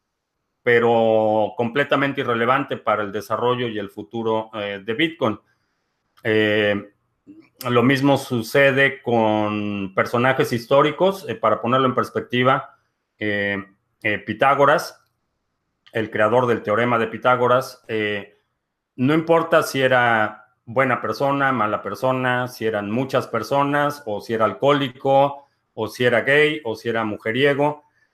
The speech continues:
tiene un teorema, un modelo matemático que puede ser probado hoy en día. No necesitamos que él sea una buena persona para que su argumento, eh, matemático sea válido.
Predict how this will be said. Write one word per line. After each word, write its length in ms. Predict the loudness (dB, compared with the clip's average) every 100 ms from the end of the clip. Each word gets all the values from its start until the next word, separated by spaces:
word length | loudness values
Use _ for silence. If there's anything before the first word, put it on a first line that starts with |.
| _
tiene 500 | _ 0 2 2 0 -2
un 520 | -2 -2 -2 -6 _ _ _ _
teorema, 560 | 0 4 4 4 2 0
un 480 | -2 -2 -2 -4 -8 -6
modelo 420 | -2 2 2 4
matemático 840 | 2 0 0 0 -2 -4 -2 -4 -8 _ _ _ _ _ -8
que 100 | -4
puede 300 | 2 2 4
ser 260 | 2 2
probado 540 | 2 2 4 4 0 0
hoy 220 | -2 0
en 120 | -4
día. 360 | -2 -2 -4 -8
No 240 | -4 -2
necesitamos 840 | -2 -4 -6 -8 0 0 0 -4 -6
que 100 | -6
él 80 | -6
sea 200 | -4 -4
una 180 | -2 -2
buena 300 | -2 -4 -4
persona 520 | -6 -4 -4 -4 -2
para 280 | -2 -2 -6
que 100 | -12
su 140 | -6
argumento, 640 | -4 -4 -6 -6 -4 -6 -6 _ _ _ _ _
eh, 320 | -2 0 0 -2
matemático 720 | -2 0 2 2 0 -4 -6
sea 200 | -2 0
válido. 520 | 4 4 2 -2 -4